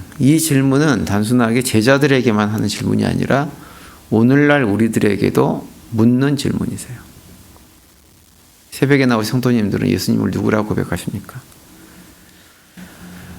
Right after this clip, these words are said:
예수님은 위대한 성인이나 도덕 선생이 아니죠. 예수님은 누구냐 하면 살아계신 하나님의 아들입니다.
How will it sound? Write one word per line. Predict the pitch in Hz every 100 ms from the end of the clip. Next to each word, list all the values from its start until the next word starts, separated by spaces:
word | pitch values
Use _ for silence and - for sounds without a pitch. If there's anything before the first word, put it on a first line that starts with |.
| -
예수님은 | - 117 156 165 156 165 160 123 90 117
위대한 | 123 151 151 147
성인이나 | - 175 175 170 143 113 110
도덕 | 104 110 120
선생이 | - 123 113 107 104
아니죠. | 85 95 95 - 76 - - - - - - -
예수님은 | 104 - 120 120
누구냐 | 95 98 107 98
하면 | 98 127 160 - - - -
살아계신 | - - 160 160 156 139 104 - 123 123
하나님의 | 127 139 131 104 110 131 -
아들입니다. | - 90 107 - - 85 -